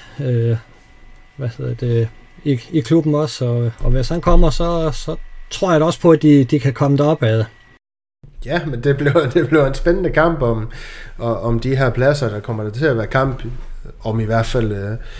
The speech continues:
Speaker 2: fjerdepladsen i, øh, i den her mesterskabskamp, og så er jeg da også ret sikker på, at der kommer til at være, være kamp om første- og andenpladsen. Barcelona, de kommer til at stå stærkt, hvis de får registreret det her, de her spillere. Det må vi ikke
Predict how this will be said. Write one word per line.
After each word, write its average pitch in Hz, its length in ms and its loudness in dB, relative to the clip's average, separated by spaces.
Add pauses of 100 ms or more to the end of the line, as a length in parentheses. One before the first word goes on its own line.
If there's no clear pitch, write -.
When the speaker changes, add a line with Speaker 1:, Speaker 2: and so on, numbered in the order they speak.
(360)
Speaker 2:
fjerdepladsen 120 720 0
i, 98 140 -8
øh, 98 140 -6 (2000)
i 156 80 4
den 131 120 2
her 123 100 6
mesterskabskamp, 104 760 -2
og 101 80 -10
så 110 60 -4
er 120 40 0
jeg 110 80 -2
da 107 60 -4
også 113 180 -4
ret 113 100 -8
sikker 110 200 -6
på, 104 60 -6
at 110 40 -6
der 107 80 -8
kommer 101 180 -10
til 110 100 -8
at 101 80 -10
være, 98 220 -12 (220)
være 113 120 -10
kamp 107 300 -4
om 101 220 -12
første- 110 440 -4 (220)
og 110 480 -8
andenpladsen. 113 560 -2
Barcelona, 104 380 -8
de 107 80 -10
kommer 110 240 -4
til 104 100 -12
at 95 60 -12
stå 107 140 -8
stærkt, 101 280 -12
hvis 101 120 -16
de - 120 -20
får - 240 -18 (360)
registreret 104 580 -2
det 101 80 -8
her, 101 300 -8 (280)
de 113 80 -2
her 101 60 -4
spillere. 110 280 -6
Det 104 100 -8
må 101 100 -6
vi 104 100 -8
ikke - 160 -12